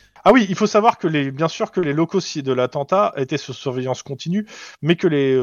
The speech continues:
mais que, euh, c'était, les, certains policiers étaient quand même un peu grillés. Mais bon. Or, quelques minutes avant l'explosion, une caméra a réussi à filmer une personne sortant et entrant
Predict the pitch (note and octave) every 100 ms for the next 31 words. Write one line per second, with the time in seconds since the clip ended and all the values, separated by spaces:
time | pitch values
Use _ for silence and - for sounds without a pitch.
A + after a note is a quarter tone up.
0 | A#2+ A#2+ B2 B2+ C#3 - D3 C#3 C3 B2
1 | A#2+ A#2 A2+ A2 C3 E3 - _ _ A#2+
2 | D#3+ C3+ B2+ A#2+ D3 D#3+ - C3+ - F#3+
3 | F3 F3 E3 F3 F#3+ E3 B3 G3+ D#3 F#3+
4 | D#3 - _ _ _ - - _ - F3+
5 | A#2 _ - G#3 A3+ - D#4+ E4 C4 B3+
6 | D4+ - - G#3+ A3+ D4 B3 - - G#3
7 | D3 C#3+ D#4+ D4 E3 D#3 D#4 C4 D#3 B2
8 | D3 C3+ E3 - - - G3+ D3 F3+ -
9 | - G#3 A#3 - - - C#4 C#3+ D3 F3+
10 | - A#3